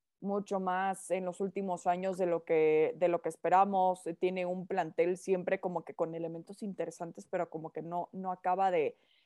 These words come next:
de despegar, y ya vemos también a Ricardo Peláez, muy, eh, también altamente criticado por sus decisiones, ahora por los refuerzos, etcétera, etcétera, y bueno, como ya mencionaban también estos pe-, tres positivos que incluye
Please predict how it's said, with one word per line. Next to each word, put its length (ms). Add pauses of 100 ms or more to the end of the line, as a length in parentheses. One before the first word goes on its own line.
(160)
de 180
despegar, 680
y 160 (120)
ya 160
vemos 340
también 480
a 240
Ricardo 420
Peláez, 680
muy, 680
eh, 560
también 440
altamente 640
criticado 560
por 140
sus 160
decisiones, 680
ahora 380
por 100
los 160
refuerzos, 580 (420)
etcétera, 420
etcétera, 380
y 20
bueno, 260
como 200
ya 140
mencionaban 540
también 240
estos 240
pe-, 160 (140)
tres 180
positivos 560
que 100
incluye 520